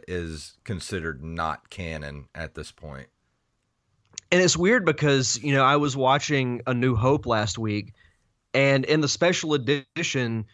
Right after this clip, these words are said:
Speaker 2: when they do the shot where they're panning out and you see all of
Speaker 1: Yeah.
Speaker 2: Mos Eisley, you see Dash Rendar's ship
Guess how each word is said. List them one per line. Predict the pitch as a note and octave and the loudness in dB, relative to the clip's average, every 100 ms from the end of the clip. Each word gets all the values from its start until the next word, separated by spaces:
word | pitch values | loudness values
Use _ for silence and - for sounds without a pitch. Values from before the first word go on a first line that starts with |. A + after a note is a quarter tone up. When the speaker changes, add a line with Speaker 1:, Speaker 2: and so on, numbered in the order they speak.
| _ _ - | _ _ -4
Speaker 2:
when | B2+ C3+ | 0 4
they | C3+ | 2
do | B2 C#3+ | 4 2
the | B2 | 2
shot | A2+ C#3+ C#3 C3 | 2 4 6 4
where | C3 | 2
they're | B2 A#2+ | 0 2
panning | C#3 C3+ C3 G2+ | 2 2 0 2
out | A2+ B2+ B2 | 2 2 0
and | A#2+ | -6
you | A#2 | -4
see | - B2 A#2 | -2 0 2
all | B2 B2 A#2+ | 4 4 4
of | |
Speaker 1:
Yeah. | C#3+ | 2
Speaker 2:
Mos | A#2 A2+ | 0 2
Eisley, | A2 B2 - D3 | 2 2 2 0
you | B2+ D3+ | 0 0
see | - F3+ F#3 | 2 2 2
Dash | B2 C#3+ D#3 - | 2 2 2 0
Rendar's | C3 C#3 C#3+ C3+ B2+ A#2 - | -2 -2 2 4 6 4 0
ship | - - C3 - | -4 0 0 -2